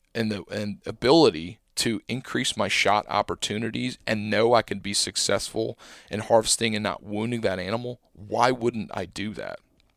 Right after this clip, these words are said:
I don't have enough experience. I don't have enough confidence that changing that setup is gonna improve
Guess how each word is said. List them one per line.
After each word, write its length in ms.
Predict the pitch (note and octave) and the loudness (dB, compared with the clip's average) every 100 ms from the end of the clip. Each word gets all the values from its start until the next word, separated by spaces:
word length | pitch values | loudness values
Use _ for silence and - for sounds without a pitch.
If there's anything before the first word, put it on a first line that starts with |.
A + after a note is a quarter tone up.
| _ _ _ _ - - | _ _ _ _ -16 -4
I 80 | - | 4
don't 140 | C#3 C#3+ | 6 6
have 100 | C3 | 6
enough 220 | B2 - | 2 0
experience. 460 | - - A#2 - | -4 0 -2 2
I 60 | A2 | 2
don't 120 | A2 | 2
have 200 | G#2+ A2 | 2 0
enough 220 | G2+ F#2+ | -2 -6
confidence 800 | - - C#3 D#3+ - G2 G2 - - - - - | -4 2 2 0 -10 -8 -4 -6 -6 -20 -12 -2
that 140 | A2+ | 0
changing 440 | - A#2 A#2+ A#2 G#2+ | 4 2 2 0 -2
that 180 | F#2+ | -2
setup 400 | - B2+ A#2+ G2 | 0 4 4 4
is 160 | A2 A2 | -2 -4
gonna 220 | A2+ A2 | -2 -4
improve 920 | D2+ A2 - - B2+ B2 A#2 A2 - | -4 -12 -10 -2 0 2 2 -2 -6